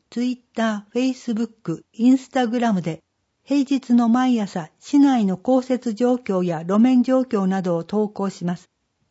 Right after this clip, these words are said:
ぜひ、通勤・通学に役立ててください。本格的な降雪があってから開始します。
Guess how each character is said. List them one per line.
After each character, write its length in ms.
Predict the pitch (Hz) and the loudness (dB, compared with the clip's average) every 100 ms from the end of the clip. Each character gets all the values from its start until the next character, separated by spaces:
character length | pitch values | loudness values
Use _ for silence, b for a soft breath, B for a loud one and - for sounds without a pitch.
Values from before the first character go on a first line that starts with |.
| _ _ _ | _ _ _
ぜ 160 | 254 277 | -4 -4
ひ、 260 | - 165 - _ _ _ | -4 -12 -14 _ _ _
通 240 | 277 277 | -2 -2
勤・ 320 | - 262 247 | 0 2 2
通 260 | - 254 269 | 0 4 6
学 300 | 269 269 240 | 6 4 2
に 160 | 233 | 2
役 240 | 185 196 269 | 0 -4 -4
立 160 | 269 | -4
て 120 | 262 262 | -4 -4
て 120 | 220 | -6
く 120 | - | -6
だ 120 | 190 175 | -6 -4
さ 180 | 190 | -6
い。 100 | 170 - _ _ _ _ _ _ _ _ _ _ | -6 -12 _ _ _ _ _ _ _ _ _ _
本 240 | 277 285 | 4 4
格 240 | 277 277 - | 4 -4 -4
的 240 | 262 269 | 0 2
な 140 | 254 | 2
降 220 | 254 262 262 | 2 -2 0
雪 220 | 269 - | -2 -2
が 140 | 233 240 | 0 2
あ 40 | |
っ 120 | 254 - | 0 -4
て 100 | 214 | -4
か 140 | 214 | -4
ら 100 | 180 | -4
開 240 | - 196 | -4 -4
始 160 | 190 208 | -4 -6
し 140 | - | -4
ま 160 | 180 180 | -4 -4
す。 140 | - | -8